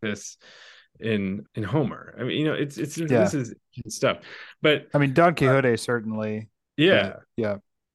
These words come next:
Speaker 1: But even well before, like, in much more medieval and earlier things, there, there's sly and not so sly,
Speaker 2: Yeah.
Speaker 1: um, gestures to the reader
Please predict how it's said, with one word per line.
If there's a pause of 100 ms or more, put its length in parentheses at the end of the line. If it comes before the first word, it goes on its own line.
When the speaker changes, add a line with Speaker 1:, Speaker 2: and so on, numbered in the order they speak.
(240)
Speaker 1:
But
even
well
before,
like, (220)
in
much
more
medieval
and
earlier
things,
there,
there's (340)
sly (1200)
and
not
so
sly, (420)
Speaker 2:
Yeah.
Speaker 1:
um,
gestures
to
the
reader